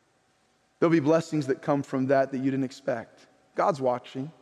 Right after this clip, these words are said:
He, he'll supply all your need according to his riches and glory as you seek to help others in need. Keep preaching in prison. When life doesn't look exactly the way you thought it would,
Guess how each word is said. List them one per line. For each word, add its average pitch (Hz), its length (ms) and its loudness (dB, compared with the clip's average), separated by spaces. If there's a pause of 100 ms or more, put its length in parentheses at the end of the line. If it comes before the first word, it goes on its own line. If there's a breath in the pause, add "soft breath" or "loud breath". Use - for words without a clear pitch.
(460 soft breath)
He, 202 120 2
he'll 214 160 6
supply 180 380 2
all 156 180 6
your 151 160 4
need 147 260 4
according 147 340 2
to 147 120 -2
his 131 120 -2
riches 135 280 -4
and 135 80 0
glory 135 380 2
as 120 160 -4
you 139 100 -2
seek 143 340 -2
to 123 140 -2 (240 loud breath)
help 147 240 0
others 131 380 2
in 127 120 0
need. 127 360 -4 (400 soft breath)
Keep - 240 -6
preaching 156 480 -2
in 123 100 -4
prison. 110 460 -4 (640 soft breath)
When 175 120 -2
life 254 240 2
doesn't 196 360 0
look 185 200 2
exactly 156 520 0
the 151 100 2
way 156 120 4
you 160 120 -4
thought 160 300 2
it 143 80 0
would, 127 340 2